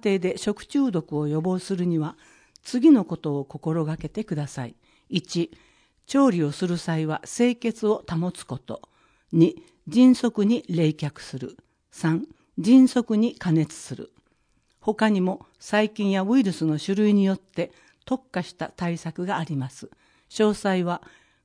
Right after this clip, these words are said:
厚生労働省ウェブサイトをご覧ください。リーフレットもダウンロードできます。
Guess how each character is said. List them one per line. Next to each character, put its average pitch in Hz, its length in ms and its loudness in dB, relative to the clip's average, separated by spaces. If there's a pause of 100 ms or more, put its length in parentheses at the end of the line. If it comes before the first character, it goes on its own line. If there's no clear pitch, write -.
(420)
厚 233 320 4
生 214 440 2
労 220 320 2
働 240 220 2
省 196 260 -2
ウ 202 160 -6
ェ 269 100 0
ブ 202 100 -2
サ 175 200 -4
イ 165 60 -6
ト 160 220 -4
を 190 120 -6
ご 170 140 0
覧 170 220 0
く - 120 -10
だ 151 160 -6
さ 151 180 -8
い。 147 120 -8 (1120)
リ 277 140 6
ー - 20 6
フ 214 140 -2
レ 165 80 0
ッ 147 40 -2
ト - 220 -10
も 160 300 -4
ダ 180 180 0
ウ 185 40 2
ン 175 160 2
ロ 165 200 -4
ー 160 40 -8
ド 185 200 -8
で 156 100 -6
き - 160 -12
ま 135 160 -8
す。 - 200 -18